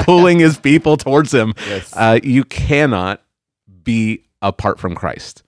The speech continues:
Speaker 2: Amen.
Speaker 1: Now we have the, we have the already and not yet.
Speaker 2: Right. And that, and that's what we see in this passage.
Speaker 1: That's what we see in this passage. Um, so we're not there yet.
Speaker 2: Right.
Speaker 1: But in a real sense, because Christ is there already, we have come to Mount Zion.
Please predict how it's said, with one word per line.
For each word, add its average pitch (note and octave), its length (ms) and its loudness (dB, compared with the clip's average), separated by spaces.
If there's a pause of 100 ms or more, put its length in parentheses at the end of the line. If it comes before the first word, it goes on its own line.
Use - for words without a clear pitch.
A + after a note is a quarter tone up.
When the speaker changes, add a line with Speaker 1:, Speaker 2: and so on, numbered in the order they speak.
(100)
Speaker 2:
Amen. G2+ 500 -12
Speaker 1:
Now B2 200 2
we C#3 140 4
have C#3+ 360 0
the, G#2+ 240 2
we A#2 140 0
have A#2 200 0
the A2 120 0
already G2 400 2
and F2 120 -4
not F2 200 -4
yet. E2 280 -4 (180)
Speaker 2:
Right. B2 520 -6 (140)
And G3+ 180 -6
that, A3 160 -8
and G3 140 -8
that's G3+ 180 -8
what G3 120 -4
we F3+ 140 -12
see F3+ 260 -14
in F3+ 60 -12
this F3+ 120 -14
passage. A3 160 -10
Speaker 1:
That's G2 200 -2
what G2 120 -2
we A#2+ 100 0
see G#2+ 200 -2
in F2 80 0
this F#2 140 -2
passage. A2 640 -4 (100)
Um, F#2 260 -2
so A2+ 160 0
we're B2 180 4
not A#2 340 2
there F#2 360 -4
yet. D#2 400 -8 (520)
Speaker 2:
Right. G#2+ 180 -18
Speaker 1:
But G#2 240 0
in G#2 140 0
a F2+ 80 2
real A2+ 320 4
sense, A#2+ 380 -2
because G2 300 -4
Christ - 480 -2
is F#2 220 -6
there F2+ 400 0 (180)
already, F#2+ 600 2
we E2 220 -8
have F2 260 -10
come E2 240 -12
to E2+ 100 -16
Mount C#2+ 240 -14
Zion. - 420 -16